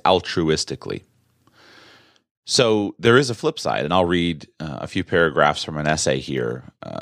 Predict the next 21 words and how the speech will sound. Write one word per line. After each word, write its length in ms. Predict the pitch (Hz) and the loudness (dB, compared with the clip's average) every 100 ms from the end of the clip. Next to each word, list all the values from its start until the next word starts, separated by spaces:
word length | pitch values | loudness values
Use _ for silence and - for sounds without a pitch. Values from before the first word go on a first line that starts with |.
| - - _ | -10 -14 _
that's 260 | 87 76 - | 0 0 0
on 220 | 82 82 80 | 2 2 2
this 200 | 76 - | 0 0
exact, 680 | 73 71 73 69 - - - - - - | -2 0 0 0 -4 -12 -14 -20 -20 -18
uh, 160 | - 62 | -12 -6
on 140 | - 80 | 0 0
this 140 | 76 | -2
exact 300 | 73 71 64 | -2 -2 -2
subject. 580 | - 80 67 - - - _ _ _ _ _ _ _ _ _ _ | 0 0 -2 -12 -14 -20 _ _ _ _ _ _ _ _ _ _
Regarding 320 | 98 107 110 101 | 2 4 2 0
the 60 | |
question 420 | 92 95 - 92 | 0 0 0 -6
of, 320 | 85 80 73 - | -6 -6 -8 -12
of 440 | - 73 69 62 - _ _ | -8 -6 -6 -10 -20 _ _
accredited 500 | - - 90 73 71 | -8 2 2 2 -4
investors, 720 | 69 65 69 - 50 - - - - | -6 -4 -4 -4 -8 -8 -8 -10 -6
this 160 | 92 | -2
is 120 | 87 78 | -2 0
one 160 | 78 | 2
author's 280 | 71 67 76 | 2 -2 -6
perspective. 560 | - 73 65 - - | -8 -4 -4 -4 -10